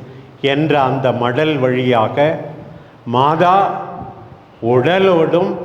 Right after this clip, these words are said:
ஆன்மாவோடும் விண்ணகம் எடுத்துக்கொள்ளப்பட்டார்கள்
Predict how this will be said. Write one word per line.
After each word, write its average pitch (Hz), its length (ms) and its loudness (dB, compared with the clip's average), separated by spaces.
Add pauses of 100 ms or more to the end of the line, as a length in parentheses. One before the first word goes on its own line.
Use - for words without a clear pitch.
(260)
ஆன்மாவோடும் 147 1040 2 (380)
விண்ணகம் 160 600 0
எடுத்துக்கொள்ளப்பட்டார்கள் 127 1400 0